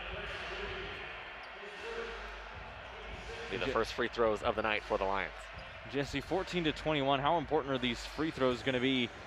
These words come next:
Speaker 2: for either team, but specifically for the Lions this evening?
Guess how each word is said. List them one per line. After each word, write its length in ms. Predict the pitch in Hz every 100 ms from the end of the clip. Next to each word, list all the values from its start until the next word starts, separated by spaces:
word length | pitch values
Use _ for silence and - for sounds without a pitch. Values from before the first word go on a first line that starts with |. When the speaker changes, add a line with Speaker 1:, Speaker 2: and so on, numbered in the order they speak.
| - - - -
Speaker 2:
for 100 | 127
either 280 | 131 165 143
team, 180 | 143 135
but 140 | 131
specifically 460 | - 127 170 160 127
for 120 | 123
the 80 | 113
Lions 420 | 120 151 117 104
this 160 | 107 107
evening? 280 | 98 90